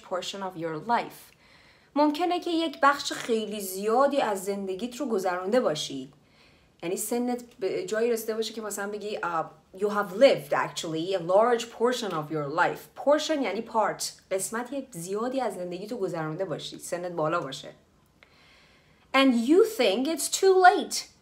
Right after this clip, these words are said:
و فکر کنی که خیلی دیره. To start acting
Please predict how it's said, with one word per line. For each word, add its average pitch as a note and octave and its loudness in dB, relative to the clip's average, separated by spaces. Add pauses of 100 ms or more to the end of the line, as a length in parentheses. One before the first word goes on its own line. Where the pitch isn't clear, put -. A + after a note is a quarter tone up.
(140)
و A#3 2
فکر F4+ -4
کنی F4+ 0
که F4 0
خیلی D4 0
دیره. D#3 -4 (1200)
To A3+ -4
start A#3 2
acting F#3+ -4